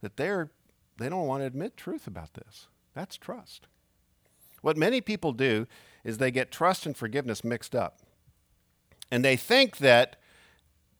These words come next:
forgiveness means they completely trust someone who's just wronged them. No.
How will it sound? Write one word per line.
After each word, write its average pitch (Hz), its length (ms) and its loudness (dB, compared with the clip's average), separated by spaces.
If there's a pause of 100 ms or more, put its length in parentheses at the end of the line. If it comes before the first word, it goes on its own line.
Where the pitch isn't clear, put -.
(120)
forgiveness 180 500 4
means 139 300 4
they 131 140 4
completely 202 680 0
trust - 380 2
someone 127 320 0
who's 120 200 -6
just 120 280 -4
wronged 104 300 -2
them. 85 140 -12 (1800)
No. 80 220 -16